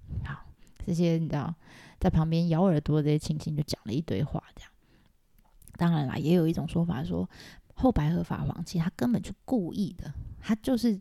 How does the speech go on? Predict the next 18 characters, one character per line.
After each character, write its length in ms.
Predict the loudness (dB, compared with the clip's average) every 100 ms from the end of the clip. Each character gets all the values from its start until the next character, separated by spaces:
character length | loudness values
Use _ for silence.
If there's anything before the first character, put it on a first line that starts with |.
| -4
故 220 | 0 2
意 120 | 4 0
把 200 | -2 -2
这 60 |
些 140 | 0 0
官 300 | 4 4 4
位 200 | 2 2 0
哈， 140 | -2
把 120 | -2
这 100 | 0
些 40 | 2
礼 260 | 2 0
盒 200 | -4 -6
送 380 | -6 -2 2 2
给 160 | 0 -6
袁 260 | -6 -4
义 160 | -2 -4 -6
经， 240 | -10